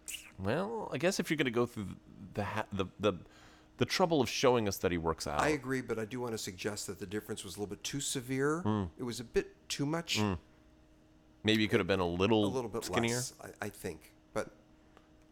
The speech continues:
Speaker 1: I, I definitely noticed it, and
Speaker 2: Mm.
Speaker 1: I don't, I don't know if they really want me noticing that.
Speaker 2: Right.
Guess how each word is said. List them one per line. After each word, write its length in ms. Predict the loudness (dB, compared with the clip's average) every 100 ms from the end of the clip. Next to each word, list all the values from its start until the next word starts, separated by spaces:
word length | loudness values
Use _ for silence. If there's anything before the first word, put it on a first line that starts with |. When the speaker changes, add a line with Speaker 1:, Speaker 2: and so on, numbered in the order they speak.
| -4
Speaker 1:
I, 120 | 0
I 40 | 4
definitely 280 | 4 6 6
noticed 440 | 8 6 6 0
it, 140 | -4 -6 -8 2
and 120 | 6
Speaker 2:
Mm. 40 |
Speaker 1:
I 40 | 8
don't, 220 | 6 2 -8 -20 -20 2
I 100 | 4
don't 240 | 4 2 4
know 200 | 6 6
if 80 | 4
they 120 | 2
really 220 | 4 4
want 240 | 4 2
me 120 | 2 -2
noticing 600 | 2 2 2 0 -6 -6
that. 220 | -6 -8
Speaker 2:
Right. 280 | -6 -6 -6